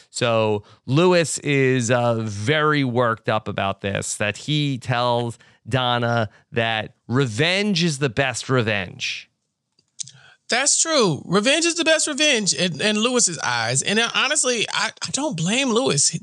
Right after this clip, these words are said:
Speaker 2: Look at how much Daniel Hardman has done to him just for existing, right? Um, he picked on him when he was an associate. Fine. That seems like normal hazing at Pearson Hardman. I won't, I won't, um,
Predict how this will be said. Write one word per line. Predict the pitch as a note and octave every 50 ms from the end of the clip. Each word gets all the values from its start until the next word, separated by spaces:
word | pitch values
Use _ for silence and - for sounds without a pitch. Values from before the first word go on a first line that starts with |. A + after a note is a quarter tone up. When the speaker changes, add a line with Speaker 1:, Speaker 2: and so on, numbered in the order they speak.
| E3+
Speaker 2:
Look | B3 D4+ -
at | F#4+ F#4+
how | F4+ D#4 C4+
much | A#3+ A#3 A3+ G3+ - D#3+
Daniel | E3+ F3 F#3+ G3+ G3+
Hardman | F3+ F3+ F3 F3 E3 D3+
has | C#3+ C3
done | C#3+ C#3+ C#3
to | C3+
him | C3+ C3 A#2+ A#2+ A#2 B2
just | B2 E3+ F#3 E3+
for | - E3
existing, | - B2 C#3 B2 - C#3+ C3 - - - - D3+ - - - - - - -
right? | - C#3+ D#3 D#3+ D#3 D3+ - -
Um, | D#3 D3+ D3 D3 C#3 C#3 C3+ - - - -
he | D#3+ D#3+
picked | D3+ - - A#3 A#3 A3+
on | A3+ G#3+ G#3+
him | G#3+ G3 F#3
when | F3 F3
he | F3 D#3+
was | D3+ D3+ D3 C#3
an | C#3+ C3
associate. | C3+ C3+ - G#3 G#3+ - - G3+ G3 G3 G3 - - _ _ -
Fine. | - E3+ F3+ F3+ F3+ F3 F3 F3 E3+ - -
That | F3+ F3+ F#3 -
seems | F#3+ F#3 E3+
like | E3+ E3+
normal | D#3 D3+ D3+ D3 D#3 D#3+ D#3 D3+
hazing | D3 B2+ C3+ C#3 C#3+ D3+ D#3+ - D3 C#3+ D3 D3 D#3 - - -
at | E3 D3+ D3+ - - -
Pearson | - E3 D#3 D3+ D3
Hardman. | C3+ C#3 C#3 C#3+ C#3+ C#3+
I | C#3+
won't, | C#3+ D3 C#3+ C3+ - - - - E3
I | D#3+ C#3 D#3
won't, | E3 D#3 D3+ D3+ D#3 D#3+ D#3+
um, | C#3 C3+ C3 C#3